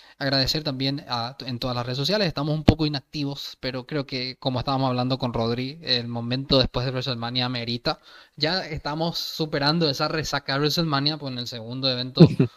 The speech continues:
Speaker 1: post WrestleMania, que es el Night of Champions. Y bueno, a volver a la, a las andanzas semanales, porque sobre todo se acerca SummerSlam, ya no falta tanto, faltan dos meses. Y entonces, eh, nos estamos recuperando. Vienen en, en este intervalo también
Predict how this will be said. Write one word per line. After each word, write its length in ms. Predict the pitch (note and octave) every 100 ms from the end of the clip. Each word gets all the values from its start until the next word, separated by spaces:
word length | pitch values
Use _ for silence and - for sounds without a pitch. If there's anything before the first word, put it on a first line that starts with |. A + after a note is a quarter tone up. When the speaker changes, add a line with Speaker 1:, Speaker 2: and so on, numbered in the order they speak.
| _ _
Speaker 1:
post 480 | C3 C3 - - - _
WrestleMania, 720 | - B2 C#3 B2 B2+ B2+ B2+
que 160 | C3+ A#2
es 60 | A2+
el 300 | B2+ A#2 A#2+
Night 160 | D#3 C3
of 100 | C3
Champions. 540 | A#2+ B2+ C#3 C#3 - - - - _ _
Y 80 | C#3+
bueno, 300 | D3+ C#3+ C3 -
a 180 | B2 B2
volver 320 | B2+ B2+ C#3+
a 60 | D#3+
la, 240 | C#3+ B2+
a 440 | C#3+ - - D#3
las 140 | C3 C3
andanzas 400 | C3+ B2+ C#3 D#3+
semanales, 460 | E3+ D#3 C#3 E3
porque 200 | E3 D#3
sobre 240 | D3+ C#3+ C3+
todo 180 | C#3 C#3+
se 80 |
acerca 300 | F3 E3 -
SummerSlam, 540 | D3 E3 C3+ C#3 D3+ E3+
ya 100 | C#3+
no 80 | C#3+
falta 220 | D#3 C#3+
tanto, 420 | C#3 C3+ C3+ - - - - - _
faltan 260 | C#3 C#3
dos 140 | C#3 C3+
meses. 540 | C#3+ B2+ C#3 - - - _ - - _ _
Y 80 | C#3
entonces, 600 | C3 C#3 C#3 C3+ - -
eh, 320 | C#3 B2+ B2+ A#2
nos 240 | A#2+ C3
estamos 300 | - C3+ C3+
recuperando. 640 | C#3+ C3+ D3 F#3+ F#3 E3 D3
Vienen 300 | C#3+ C#3+ C#3
en, 200 | B2+ B2
en 140 | C#3+ C3+
este 200 | - C#3
intervalo 560 | C3+ C3+ B2+ C3 C3+
también 420 | C3+ B2 C3 C3